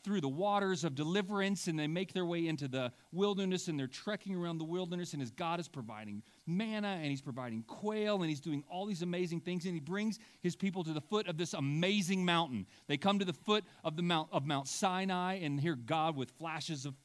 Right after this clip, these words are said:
thunder and lightning and thick clouds and smoke is speaking to God's people, and he gives them his law in the book of Genesis, and to this point in the book of Exodus is thrilling.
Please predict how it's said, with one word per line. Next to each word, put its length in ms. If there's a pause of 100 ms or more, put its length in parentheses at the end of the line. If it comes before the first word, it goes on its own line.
(100)
thunder 400
and 120
lightning 540 (240)
and 360 (340)
thick 220
clouds 560
and 120
smoke 520 (180)
is 160
speaking 460
to 80
God's 300
people, 340
and 160
he 80
gives 480
them 320 (260)
his 320
law 540
in 280 (180)
the 160
book 420
of 160
Genesis, 800 (240)
and 180
to 100 (120)
this 180
point 320
in 100
the 80
book 220
of 160
Exodus 580 (120)
is 340 (180)
thrilling. 720